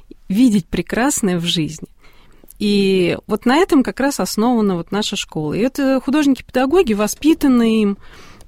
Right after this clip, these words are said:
прекрасные, они уже все академики, они уже все профессора. На них держится, конечно, всё обучение.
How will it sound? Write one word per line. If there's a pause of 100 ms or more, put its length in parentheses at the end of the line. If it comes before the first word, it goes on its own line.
(140)
прекрасные,
они
уже
все
академики,
они
уже
все
профессора. (1040)
На
них
держится,
конечно,
всё
обучение.